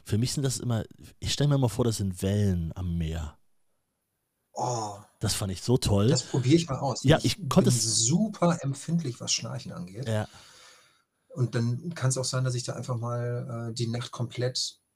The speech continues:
Speaker 1: Ja.
Speaker 2: ohne Schlaf verbringe,
Speaker 1: Ja.
Speaker 2: weil ich einfach echt nicht in die Ruhe komme.
Speaker 1: Bin auch schon auf Couchen gezogen, in die Lobby und so. Also teilweise lagen da auch schon <laughs> Leute, wo du sagst, "Okay,
Speaker 2: <laughs>
Speaker 1: gut." Die Couch-Ecke hatten schon andere auch in, äh, im Kopf gehabt.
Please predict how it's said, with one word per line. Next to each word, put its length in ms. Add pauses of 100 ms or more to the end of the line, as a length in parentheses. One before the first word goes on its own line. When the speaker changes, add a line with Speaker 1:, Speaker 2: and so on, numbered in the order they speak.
(220)
Speaker 1:
Ja. 160 (460)
Speaker 2:
ohne 300
Schlaf 480
verbringe, 520
Speaker 1:
Ja. 80 (240)
Speaker 2:
weil 140
ich 160
einfach 300
echt 280
nicht 460
in 120
die 100
Ruhe 240
komme. 400 (100)
Speaker 1:
Bin 140
auch 120
schon 160
auf 160
Couchen 420
gezogen, 380
in 140
die 60
Lobby 440
und 200
so. 260
Also 320 (220)
teilweise 300
lagen 340
da 100
auch 120
schon 180
<laughs> 80
Leute, 340
wo 80
du 180
sagst, 320
"Okay, 360 (120)
Speaker 2:
<laughs> 140
Speaker 1:
gut." 240 (320)
Die 80
Couch-Ecke 580
hatten 240
schon 140
andere 320
auch 180
in, 320
äh, 380
im 140
Kopf 260
gehabt. 380